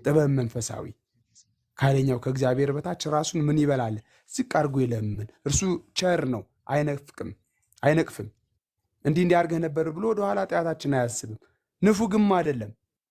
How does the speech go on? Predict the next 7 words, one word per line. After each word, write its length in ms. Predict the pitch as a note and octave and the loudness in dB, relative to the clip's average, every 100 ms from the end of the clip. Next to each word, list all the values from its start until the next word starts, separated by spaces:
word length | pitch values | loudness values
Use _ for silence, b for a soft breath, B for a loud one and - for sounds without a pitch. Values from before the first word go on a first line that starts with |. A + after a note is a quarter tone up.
| _ - | _ 0
ባለጠጋ 520 | E3+ F#3+ F#3+ E3+ D3 C#3+ | 4 4 2 0 0 -2
ነው 100 | B2 | -2
እግዚአብሔር 380 | A2+ A2 A2 A#2 | -6 -8 -6 -4
ይሰጣልና፣ 680 | D3+ D#3 C3 A#2 A2+ A2 F3+ G4 B B B - - | -4 -2 -4 -2 -2 -2 -4 -6 B B B -10 -4
እስኪ 240 | C3 - - | -2 -2 0
ያጣችሁትን 640 | B2+ D3 D3+ D3 C#3+ C#3 C3+ | 0 2 2 0 -4 -4 -4
ጥበብ 320 | C3+ D#3 D4 | -2 -2 -4